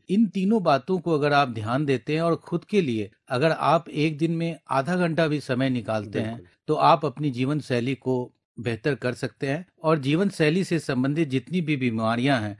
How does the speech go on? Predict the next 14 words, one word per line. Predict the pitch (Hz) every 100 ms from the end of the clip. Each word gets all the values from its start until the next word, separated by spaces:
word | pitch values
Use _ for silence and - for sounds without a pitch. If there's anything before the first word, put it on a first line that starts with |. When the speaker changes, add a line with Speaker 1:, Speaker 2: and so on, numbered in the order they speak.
| -
Speaker 1:
उसको | 131 - 170
आप | 147 127 139
अपने | 117 139 131
से | - 123 113 _ _ 127
दूर | 107 123 107
रख | 95
सकते | - 101 - 92
हैं। | - _ -
Speaker 2:
आपने | 123 - 185 180 175 _ _
बहुत | 135 185
अच्छी | 175 -
बात | 123 107
कही | - 107
कि | 143 139 147